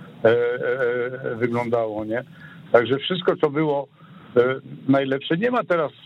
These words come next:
e, dyskusji, wtedy nie było, że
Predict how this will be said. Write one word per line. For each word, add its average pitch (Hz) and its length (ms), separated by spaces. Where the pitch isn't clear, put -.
e, 135 220
dyskusji, 143 720
wtedy 156 260
nie 139 140
było, 131 360
że 143 280